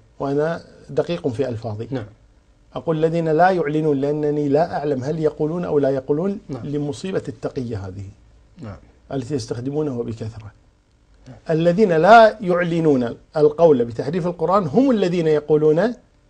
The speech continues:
Speaker 1: لا توجد آية
Speaker 2: إيه.
Speaker 1: صريحة.
Speaker 2: واضح. واضح.
Speaker 1: تلزمهم بهذا.
Speaker 2: إيه، جميل. إيه، نعم،
Speaker 1: إيه.
Speaker 2: هذا الإلزام.
Speaker 1: ه-، هذا الذي أردت، عفوا.
Speaker 2: نعم، أحسنت.
Speaker 1: سلمك
Speaker 2: يعني
Speaker 1: الله.
Speaker 2: القول بالإمامة والقول بالتحريف قرينان لا ينفكان.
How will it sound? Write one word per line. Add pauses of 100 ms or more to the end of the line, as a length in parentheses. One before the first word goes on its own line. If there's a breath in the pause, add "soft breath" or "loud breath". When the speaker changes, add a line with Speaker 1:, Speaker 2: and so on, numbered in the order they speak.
(520)
Speaker 1:
لا
توجد
آية (960)
Speaker 2:
إيه.
Speaker 1:
صريحة.
Speaker 2:
واضح. (1000)
واضح. (200)
Speaker 1:
تلزمهم
بهذا. (320)
Speaker 2:
إيه، (100)
جميل. (100)
إيه،
نعم،
Speaker 1:
إيه.
Speaker 2:
هذا
الإلزام.
Speaker 1:
ه-،
هذا
الذي
أردت،
عفوا.
Speaker 2:
نعم،
أحسنت. (220)
Speaker 1:
سلمك
Speaker 2:
يعني
Speaker 1:
الله.
Speaker 2:
القول
بالإمامة (580)
والقول
بالتحريف
قرينان
لا
ينفكان.